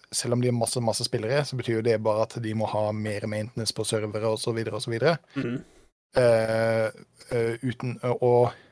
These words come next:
Speaker 1: jeg satt og tenkte på det, jeg har ikke brukt en eneste krone på spillet. Det er jo litt dumt å si da, <laughs> siden vi har hatt det så mye morsomt å sp-, å spille med det.
Speaker 2: Ja, og jeg har
Speaker 1: Og
Speaker 2: heller ikke
Speaker 1: du
Speaker 2: brukt
Speaker 1: har
Speaker 2: en, eh, krone, eh, på spillet.
Speaker 1: Nei, ikke sant? Så, så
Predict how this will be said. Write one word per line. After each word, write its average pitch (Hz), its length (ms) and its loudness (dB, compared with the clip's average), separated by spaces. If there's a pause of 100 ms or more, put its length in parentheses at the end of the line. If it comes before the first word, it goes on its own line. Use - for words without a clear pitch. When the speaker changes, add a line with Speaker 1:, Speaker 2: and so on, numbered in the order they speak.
(960)
Speaker 1:
jeg 110 240 4
satt 113 160 -2
og 117 80 -4
tenkte 113 200 -8
på 131 60 4
det, - 60 4
jeg - 80 2
har 104 80 0
ikke 120 140 -8
brukt - 180 -8
en 113 140 -4
eneste 113 260 -4
krone 123 300 0 (1120)
på 123 160 2
spillet. 147 300 -2 (240)
Det 147 80 6
er 151 60 10
jo 143 60 2
litt 135 160 0
dumt 123 220 2
å 127 80 2
si 117 160 -2
da, 190 80 -2 (160)
<laughs> 139 320 4
siden 135 300 2 (260)
vi 123 100 2
har 113 120 4
hatt - 120 -8
det 113 80 -6
så 127 120 -4
mye 113 200 0
morsomt 113 320 -6
å 113 80 -2
sp-, - 160 -8
å 117 160 -2
spille 107 240 -8
med 123 140 -2
det. 247 40 -8 (280)
Speaker 2:
Ja, 143 140 6
og 143 80 8
jeg 139 80 8
har - 20 4
Speaker 1:
Og 120 60 2
Speaker 2:
heller 123 160 2
ikke 120 100 2
Speaker 1:
du 117 80 0
Speaker 2:
brukt 107 180 -2
Speaker 1:
har 131 100 4
Speaker 2:
en, 127 140 -2
eh, 120 320 2
krone, 107 380 -2 (160)
eh, 113 300 -4
på 101 240 -6
spillet. - 260 -20 (400)
Speaker 1:
Nei, 117 140 2 (100)
ikke 120 140 0
sant? 131 100 0
Så, 135 160 -2
så 139 160 2